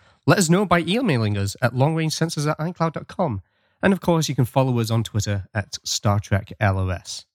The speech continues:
If you enjoy the show and would like to help support us, please consider subscribing to us on Patreon. By doing so at any tier, you'll get access to our private Discord channel, the chance to vote on future episodes, and access to bonus content.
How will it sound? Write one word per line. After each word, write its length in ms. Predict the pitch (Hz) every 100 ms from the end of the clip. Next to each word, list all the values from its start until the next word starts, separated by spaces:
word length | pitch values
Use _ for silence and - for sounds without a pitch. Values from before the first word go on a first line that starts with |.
| _ _ _ -
If 100 | 170
you 80 | 214
enjoy 300 | 208 240 285
the 80 | 233
show 180 | 156
and 100 | 143
would 120 | 127 135
like 180 | 160
to 100 | 160
help 140 | 160 151
support 380 | - 110 101 107
us, 120 | 101
please 380 | - - 220 -
consider 320 | 196 175 165
subscribing 640 | - 139 - 127 131 127 123
to 100 | 117
us 80 |
on 100 | 110
Patreon. 400 | 101 101 - 92 87 _ _ -
By 120 | 147
doing 260 | 147 180 185
so 320 | 185 180 165
at 100 | - -
any 200 | 202 180
tier, 400 | - 113 110 - _ -
you'll 140 | 139
get 200 | 127 123
access 400 | 135 - - 135
to 100 | -
our 100 | 113
private 480 | - - 127 131 131
Discord 380 | 123 - 117 107
channel, 380 | - 95 - - _ _ 135
the 60 |
chance 300 | - 156 190
to 100 | -
vote 280 | 156 160 147
on 80 | 120
future 360 | - 233 156
episodes, 680 | 131 - - 104 101 - - _ _ -
and 160 | 135 -
access 340 | 147 - 165 -
to 80 | 135
bonus 440 | 104 120 123 113
content. 560 | - 104 92 101 -